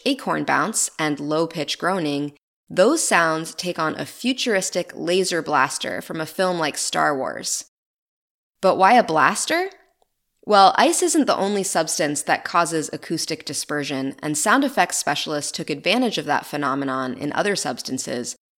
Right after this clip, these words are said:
when they originally created a laser blaster noise for the movies and the sound stuck. Go figure.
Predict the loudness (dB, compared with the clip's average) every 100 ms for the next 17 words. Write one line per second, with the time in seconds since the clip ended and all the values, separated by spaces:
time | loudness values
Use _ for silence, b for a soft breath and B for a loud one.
0 | _ 0 4 4 4 4 4 2 0 2
1 | 4 4 2 0 0 0 -2 -2 -2 -2
2 | -4 -6 -4 -6 -6 -8 -6 -4 -4 -4
3 | -4 -6 -6 -6 -4 -2 -2 -2 -4 -4
4 | -6 -6 -14 _ _ _ _ _ _ _
5 | _ _ _ -4 -4 -2 -6 -6 -10